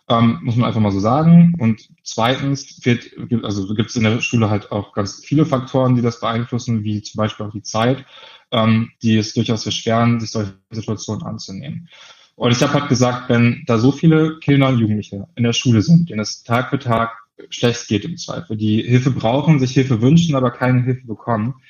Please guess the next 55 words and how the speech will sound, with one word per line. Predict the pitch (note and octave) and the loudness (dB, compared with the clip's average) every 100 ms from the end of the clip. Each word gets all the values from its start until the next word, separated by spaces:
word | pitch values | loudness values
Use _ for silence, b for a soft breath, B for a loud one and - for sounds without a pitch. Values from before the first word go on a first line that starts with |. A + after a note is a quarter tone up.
| b | b
dann | A2 A#2+ | -4 -2
ist | B2+ | -4
es | C3 - | -6 -2
für | A2+ | 2
mich | C3 C3 | 2 2
eine | B2 A#2 | -2 -2
Situation, | A2+ - G#2+ - C3 B2+ | -4 -6 -8 -4 -2 0
die | A2 | -2
sich | G#2+ | -4
ganz, | - A#2+ C3+ | -4 -4 -2
ganz | A#2+ A#2+ - | -4 -4 -4
dringend | A2 A2+ | -2 -2
verändern | - G#2+ G#2 G#2 F#2+ | -4 -6 -4 -4 -4
muss. | - - - | -10 -14 -12
Und | A2+ A2 | -6 -2
dann | G#2+ - | -2 -2
habe | A#2 B2 | -2 -2
ich | B2 | -2
recherchiert | A2+ - A2+ - D#3 E3+ E3+ B B B - | -4 -4 -6 0 2 2 0 B B B -2
und | A2+ A#2 A#2 - | 2 2 0 -6
für | - A2 | -2 2
mich | C3 C#3 - - _ _ _ A2 | 2 2 -10 -20 _ _ _ -12
im | A2+ - | -12 -4
ersten | A#2 A#2+ C3 | -2 0 2
Moment | A2+ G#2+ | 2 4
nichts | C3+ C3 | 2 2
gefunden, | D#3+ D#3+ C3+ C3+ B2 | -2 0 0 2 2
wo | |
ich | B2 | 2
gesagt | B2 A2+ A#2 - | 0 0 -2 -2
hätte, | A2+ - A#2 A2+ - - | -4 0 0 0 -4 -4
das | A#2 - | -2 0
ist | C3 - - - _ A#2 | -2 -2 -16 -20 _ -2
der | A2+ | 0
Ansatz, | B2 B2 A#2+ - | 0 0 -2 -2
hinter | A#2 G#2+ | -4 0
dem | A2+ | 0
ich | A2+ | 2
wirklich | A2+ B2 - | -2 -4 -6
mit | - A#2+ | -4 -2
hundert | A#2 - | -2 -2
Prozent | - G#2 G2+ | -6 -4 -4
stehen | A2+ G#2+ | -2 -4
kann. | F2 - - _ b b b | -6 -14 -20 _ b b b
Das | A2+ C3+ | -2 -2
ist | B2+ | 0
das, | A#2 - | -2 -2
wo | A2+ | -6
ich | C3 A#2 - - | -4 -6 -6 -6
mein | A#2 A#2 A#2+ - | 0 2 0 -2
Herzblut | A2 B2 - B2 B2 | -2 -2 0 -2 0
einfließen | A2+ G#2+ G#2+ - | -2 0 -2 -2
lassen | G#2 - G#2 | -4 -6 -14
möchte. | A2 - - | -16 -18 -14
Und, | A2+ A2+ A2+ | -8 -8 -8